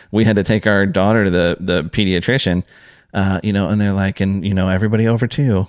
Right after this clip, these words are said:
needs to be wearing a mask when they come in." I'm in Florida. I haven't worn a mask in a minute. <laughs> And it was just so odd to have to mask back up, like, for anything, even to go in there.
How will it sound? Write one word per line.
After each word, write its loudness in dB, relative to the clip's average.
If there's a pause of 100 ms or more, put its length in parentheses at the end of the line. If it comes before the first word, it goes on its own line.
(200)
needs -2
to -4
be 2
wearing 2
a 2
mask -2
when -2
they -2
come 0
in." 0 (440)
I'm 2
in 2
Florida. 2
I 0
haven't 2
worn 4
a 2
mask 2
in 0
a 0
minute. 2
<laughs> -6 (680)
And 4
it 4
was 4
just 4
so 4
odd 2
to 0
have 0
to 0
mask 0
back 0
up, 0 (320)
like, -2
for 0
anything, 0
even -2
to 0
go 0
in -2
there. -2